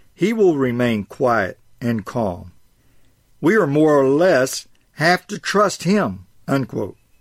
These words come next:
Here in brief is the religion of love preached from our pulpits and the philosophy of appeasement practiced by our civil governments. As the Review of the News commented,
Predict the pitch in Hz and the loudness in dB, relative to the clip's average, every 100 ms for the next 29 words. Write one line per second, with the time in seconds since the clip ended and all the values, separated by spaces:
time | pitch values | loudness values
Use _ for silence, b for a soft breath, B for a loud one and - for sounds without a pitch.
0 | - _ _ _ _ _ _ _ _ _ | -20 _ _ _ _ _ _ _ _ _
1 | _ 170 202 156 139 190 180 147 123 135 | _ 2 2 2 2 2 2 0 0 2
2 | 135 160 143 139 120 120 160 147 110 - | 2 2 0 -2 -2 2 2 2 0 -2
3 | 165 143 - 139 139 127 - 170 - 113 | -2 -2 -6 0 0 0 2 0 2 -4
4 | - - _ _ _ 165 196 202 208 196 | -4 -18 _ _ _ 0 2 2 2 4
5 | 196 175 165 147 127 120 - 170 190 147 | 4 2 2 2 2 0 -2 -4 -2 -4
6 | 123 - - 170 165 135 117 131 131 123 | -6 -8 -2 -2 0 -2 -2 0 2 0
7 | - 156 131 131 160 120 92 - - _ | 0 0 0 0 -2 -2 -10 -16 -20 _
8 | _ _ _ _ _ _ _ _ _ _ | _ _ _ _ _ _ _ _ _ _
9 | _ _ _ _ _ 143 151 139 143 139 | _ _ _ _ _ -2 0 0 2 2
10 | 160 180 143 135 147 135 - 156 175 135 | 2 2 2 2 2 0 0 0 0 0
11 | 110 107 101 | 0 0 -2